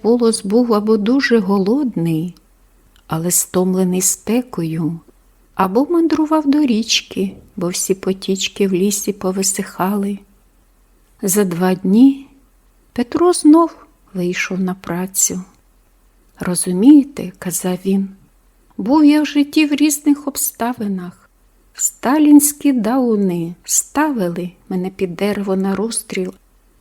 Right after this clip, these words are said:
але я наче й тоді так не злякався, як тепер». Після того випадку, розповів далі Микола, довго ще говорили про цю подію, про Петра,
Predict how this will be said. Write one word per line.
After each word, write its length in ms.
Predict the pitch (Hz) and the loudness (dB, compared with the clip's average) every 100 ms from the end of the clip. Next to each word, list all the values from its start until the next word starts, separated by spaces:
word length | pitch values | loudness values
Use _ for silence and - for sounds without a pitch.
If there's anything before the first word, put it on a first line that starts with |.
| _ _ - | _ _ -4
але 260 | 170 185 | -2 0
я 180 | 185 202 | 0 0
наче 380 | 190 202 - 208 | 0 -2 -4 -6
й 20 | |
тоді 380 | 208 214 214 294 | -6 -6 -2 -4
так 260 | 208 190 | -4 -10
не 100 | - | -6
злякався, 760 | 175 180 185 185 185 190 - 190 | -6 -4 -6 -8 -8 -6 -6 -6
як 200 | 190 190 | -8 -10
тепер». 560 | - 190 - 190 196 - _ _ _ _ _ _ _ _ _ _ | -10 -10 -6 -6 -6 -10 _ _ _ _ _ _ _ _ _ _
Після 360 | 320 330 - 320 | -2 -2 -2 -2
того 360 | 330 330 302 | 0 2 2
випадку, 640 | 285 294 294 226 - - 175 | 2 0 0 -8 -8 -8 -6
розповів 580 | 185 - 190 180 196 190 | -6 -6 -4 -2 -4 -4
далі 300 | 196 190 180 | -2 -2 -4
Микола, 680 | 175 - - 269 240 226 - _ _ _ _ - | -6 -6 -2 -2 -2 -6 -12 _ _ _ _ -8
довго 480 | 180 269 359 - 330 | 0 2 0 -2 -2
ще 280 | - 311 285 | 0 0 0
говорили 600 | 285 262 254 226 254 254 | 2 2 2 2 0 -2
про 220 | 247 208 | -4 -6
цю 180 | - 196 | -6 -8
подію, 540 | 196 202 185 208 220 | -6 -4 -2 -2 -2
про 180 | 214 190 | -4 -8
Петра, 600 | 190 180 - 190 208 | -6 -8 -6 -4 -4